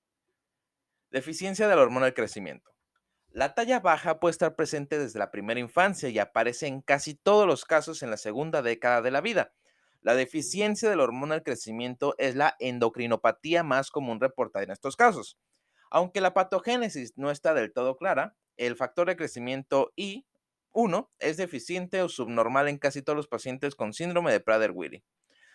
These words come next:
Además del deterioro de la prueba de cre-, secre-, además del deterioro en la prueba de secreción de la hormona del crecimiento, la secreción espontánea de la hormona del crecimiento en veinticuatro horas también es anormal.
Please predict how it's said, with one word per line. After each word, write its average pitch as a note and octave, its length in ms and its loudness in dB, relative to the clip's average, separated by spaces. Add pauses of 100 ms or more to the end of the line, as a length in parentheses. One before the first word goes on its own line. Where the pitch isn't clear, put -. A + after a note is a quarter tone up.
(120)
Además F3+ 380 4
del G#3 220 0
deterioro E3 640 2
de C3 80 2
la G2+ 160 -2
prueba B2+ 180 4
de B2+ 120 2
cre-, A2+ 120 -14
secre-, G#2 420 -10 (120)
además C3+ 760 2
del B2 160 -2
deterioro C3 680 0
en A2+ 100 -2
la G#2 160 -2
prueba C3 220 2
de C#3 80 0
secreción A#2 440 -12
de B2 60 -6
la A2+ 60 0
hormona G#2 220 -4
del A2+ 80 -6
crecimiento, C#3 600 -6 (380)
la D3 120 6
secreción D#3+ 400 -2
espontánea D3 600 0
de B2+ 80 4
la A2 40 4
hormona A2 220 2
del B2 80 -2
crecimiento A#2+ 500 -6
en A#2 60 -4
veinticuatro G#2+ 500 0
horas D3+ 240 6
también G#2 260 -4
es - 120 -6
anormal. E3 420 0